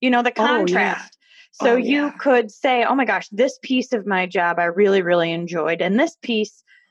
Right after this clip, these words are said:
Speaker 1: not so much." And so then you leaned in to the parts of your job that you really did enjoy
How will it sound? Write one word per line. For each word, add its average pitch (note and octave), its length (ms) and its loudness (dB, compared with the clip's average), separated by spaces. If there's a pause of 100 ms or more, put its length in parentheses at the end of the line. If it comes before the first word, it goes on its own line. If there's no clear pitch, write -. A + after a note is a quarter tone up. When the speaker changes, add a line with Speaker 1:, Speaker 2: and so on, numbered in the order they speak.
(140)
Speaker 1:
not F#3 300 -4
so F3+ 380 -4
much." - 420 -4
And G#3 140 -4
so G#3+ 200 0
then G#3 200 0
you G#3 180 2
leaned G#3 320 2
in A#3+ 500 0 (260)
to A3+ 140 0
the G3 120 -2 (100)
parts G#3+ 280 -4 (120)
of G3 220 -2
your F3+ 120 -4
job D#3+ 380 -2 (100)
that E3+ 200 -6
you F3 240 -8
really E3+ 500 -2
did F3 280 0 (400)
enjoy F3+ 720 -10